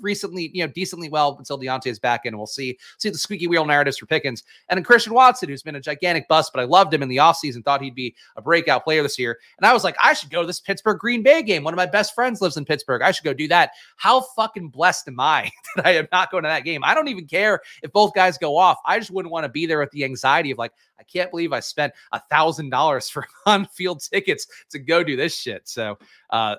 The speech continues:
I don't know, man. <laughs> It's either way though. This maybe, this will be the week it goes off. But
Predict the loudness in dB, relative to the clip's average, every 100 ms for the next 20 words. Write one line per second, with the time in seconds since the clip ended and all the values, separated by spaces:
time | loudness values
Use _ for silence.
0 | 0 2 2 0 -4 -4 -8 -10 -16 -20
1 | -20 -14 -10 -8 -8 -8 0 0 0 -4
2 | -12 -10 2 4 4 2 0 0 0 -2
3 | -6 -6 -6 0 0 0 -4 -8 -8 -6
4 | -6 -6 -4 -4 -6 -4 -4 -2 -2 -2
5 | -6 -18